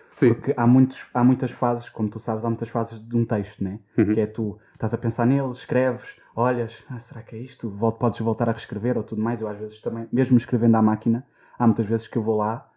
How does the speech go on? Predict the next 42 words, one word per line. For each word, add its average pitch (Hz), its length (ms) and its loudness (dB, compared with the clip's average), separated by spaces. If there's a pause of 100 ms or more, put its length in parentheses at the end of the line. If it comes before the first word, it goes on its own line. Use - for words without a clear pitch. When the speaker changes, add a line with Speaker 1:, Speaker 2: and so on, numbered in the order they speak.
(140)
Speaker 2:
e 113 60 -8
eu 107 100 0
apago 110 280 0
as 117 60 -2
linhas 123 280 2
todas, 117 260 0
escrevo - 260 -8
por - 120 -18
cima, 120 360 -2 (220)
Speaker 1:
Ah. 139 240 2
Speaker 2:
meto 107 220 0
só 98 680 -6
Speaker 1:
Sim, - 180 4
Speaker 2:
cortes - 400 0 (100)
Speaker 1:
sim. - 180 0
Speaker 2:
e 110 100 6
escrevo 123 340 0
outra 127 180 0
vez. 127 440 -4 (600)
E, 101 420 -6
e 117 40 2
eu 120 100 4
também 123 240 6
gosto 123 300 0
disso, 117 720 -4
dessa 120 240 -2
coisa, 120 220 4
Speaker 1:
Mas 123 100 6
Speaker 2:
né? 113 60 0
Do 113 40 0
Speaker 1:
isso 113 80 6
é 131 40 6
giro, 143 140 8
Speaker 2:
erro, 110 100 2
Speaker 1:
pois, 110 140 6
Speaker 2:
do 113 60 -6
escrever. 117 220 4
Speaker 1:
esteticamente 117 360 4
também 123 120 6
fica - 180 -4
muito 113 160 2
giro. 98 200 -2